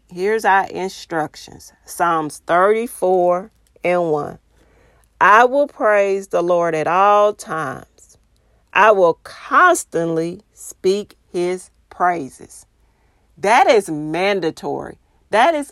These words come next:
always. When you have your vision on the Father, the, you, it's your, you can't stop thanking, thanking him.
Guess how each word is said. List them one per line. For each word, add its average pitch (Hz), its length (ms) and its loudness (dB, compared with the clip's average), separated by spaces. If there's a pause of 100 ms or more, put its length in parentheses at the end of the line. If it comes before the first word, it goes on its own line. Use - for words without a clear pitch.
(120)
always. 165 920 0 (380)
When 185 240 -4
you 285 220 2
have 254 340 0
your 165 300 -2
vision 247 760 -4
on 190 220 -2
the 165 100 -8
Father, 226 760 -2 (720)
the, 208 140 -6
you, 233 360 -2
it's 277 300 -4
your, 233 340 -6
you 247 300 -2
can't 285 380 -8
stop 240 480 -8
thanking, 277 480 -8 (260)
thanking 277 420 -6
him. 156 340 -16